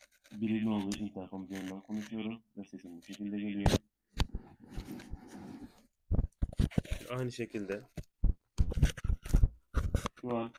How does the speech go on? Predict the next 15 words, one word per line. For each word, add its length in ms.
ikili 320
olduğu 380
intercom 480
üzerinden 420
konuşuyorum 500
ve 60
sesim 320
bu 140
şekilde 280
geliyor. 420
Şimdi 240
sıfırdan 520
bir 80
bağlantı 400
yapalım. 280